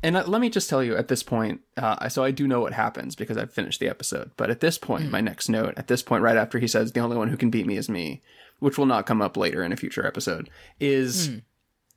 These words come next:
Speaker 1: if Aomine loses this game of basketball, I'm turning the show off, and
Speaker 2: Mm.
Speaker 1: we're doing Stone Ocean early. Like, that's
Speaker 2: Yeah.
Speaker 1: that
Speaker 2: Mm.
Speaker 1: would have been terrible.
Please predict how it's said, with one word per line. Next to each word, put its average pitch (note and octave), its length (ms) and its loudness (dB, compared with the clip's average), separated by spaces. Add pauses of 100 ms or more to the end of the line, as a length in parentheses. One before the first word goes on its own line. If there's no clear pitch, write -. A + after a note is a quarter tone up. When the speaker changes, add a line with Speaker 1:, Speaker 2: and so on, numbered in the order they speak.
Speaker 1:
if F#3+ 140 2
Aomine C#3+ 500 4
loses A#2 320 2
this - 140 -4
game A2+ 160 2
of A2 80 2
basketball, A2+ 460 2
I'm A2+ 80 2
turning A#2+ 280 0
the A2+ 60 0
show G#2+ 220 2
off, D#2+ 400 -2
and A2+ 480 0 (160)
Speaker 2:
Mm. F3 160 -6
Speaker 1:
we're C3+ 120 4
doing B2 220 2
Stone G#2+ 240 2
Ocean F2+ 300 -2
early. C#2+ 440 -2
Like, A#2+ 280 0
that's A#2+ 420 2
Speaker 2:
Yeah. F#2+ 200 -4 (220)
Speaker 1:
that C#3+ 280 0
Speaker 2:
Mm. C3+ 40 2
Speaker 1:
would C3+ 120 2
have B2 100 0
been A2+ 340 0 (320)
terrible. - 580 -6